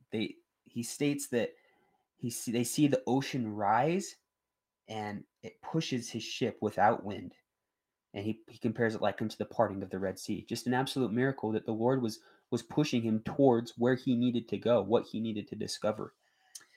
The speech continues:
Now, the other one is, in the distance, in one night, Columbus could see a light like a candle bobbing up and down in the distance.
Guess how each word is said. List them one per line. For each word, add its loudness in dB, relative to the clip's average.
Now, 0
the 6
other 10
one 6
is, 0
in 0
the 2
distance, 2
in 0
one 4
night, 0
Columbus 0
could -4
see -2
a 2
light 0
like -4
a -4
candle -6
bobbing 6
up -2
and -4
down 0
in -2
the -6
distance. -8